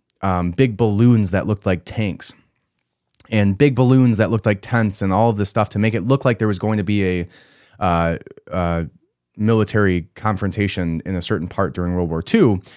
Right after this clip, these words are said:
And all they were trying to do by blowing up these big balloons that looked like tanks, like, tons of 'em and tons of 'em and, and shelters and artillery and all of this stuff, um, they did that only to do a sleight of hand for D-Day,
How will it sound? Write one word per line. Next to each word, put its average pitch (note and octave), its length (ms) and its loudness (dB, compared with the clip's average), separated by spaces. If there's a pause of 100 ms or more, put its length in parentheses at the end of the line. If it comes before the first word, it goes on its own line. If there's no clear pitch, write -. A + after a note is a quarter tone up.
(160)
And G#2+ 120 2
all C3+ 100 4
they E3+ 80 2
were C3+ 120 4
trying B2 220 0
to G#2 80 0
do A#2+ 380 2
by G2 240 -2
blowing A2+ 380 2
up A2 140 0
these G2 180 0
big G#2 360 0 (280)
balloons G#2+ 560 2
that F#2 140 0
looked A#2+ 160 0
like G2 160 -2
tanks, D3+ 360 -2
like, F2 140 -4
tons C#3 360 2
of F2 80 -2
'em D#2+ 140 -2
and E2 80 -4
tons B2 260 0
of G2 80 -4
'em E2+ 140 -2
and, E2 180 -4
and F2 300 -6
shelters G2+ 560 -2
and E2+ 220 -4
artillery G2 560 0
and F2 140 -2
all A2+ 200 -2
of G2+ 60 -4
this F#2 120 -4
stuff, A#2+ 380 0 (480)
um, F#2+ 380 0
they A2 200 2
did E3 300 2
that G#2+ 320 0
only F3 300 2
to A#2+ 460 2 (180)
do B2+ 160 0
a G#2+ 60 0
sleight B2+ 280 0
of G2+ 80 0
hand A2+ 360 0
for G2 180 -4
D-Day, G2 420 0